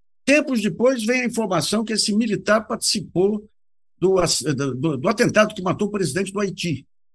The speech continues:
Ou seja, ele conheceu esse cara no Haiti. Quando você pega o papel dele na, na, na, na, na G L O,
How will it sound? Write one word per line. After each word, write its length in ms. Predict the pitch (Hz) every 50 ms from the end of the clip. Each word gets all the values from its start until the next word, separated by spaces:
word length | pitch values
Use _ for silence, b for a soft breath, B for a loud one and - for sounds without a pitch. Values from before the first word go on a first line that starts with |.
| _ _ _
Ou 100 | - 170
seja, 200 | 165 - 190 175
ele 100 | 214 214
conheceu 640 | 208 214 277 254 233 - - - 220 233 247 247 254
esse 260 | 247 - - - -
cara 320 | - 185 208 214 220 247 233
no 420 | 208 208 208 226 254 277 - - -
Haiti. 500 | - 214 240 226 233 - 180 180 127 - - - _ _ _ _ _ _ _ _ _ _ _ _ _ _ _ _ _ _ _ _ _ _
Quando 240 | 220 262 277 277
você 100 | 277 262
pega 240 | - - 254 254 -
o 60 | 214
papel 360 | 240 226 - - 233 240 208 160
dele 380 | 127 156 165 160 127 120 117
na, 320 | 113 113 127 131 127 - -
na, 600 | 131 131 127 120 117 110 107 104 98 90 80 - _ _ _ _ _ _ _ _ _ -
na, 420 | 107 107 107 104 123 127 131 127
na, 300 | 113 120 120 123 - - - _
na 120 | - 131 135
G 160 | 117 147 165
L 300 | 160 151 131 113 113 131
O, 280 | 170 220 214 113 95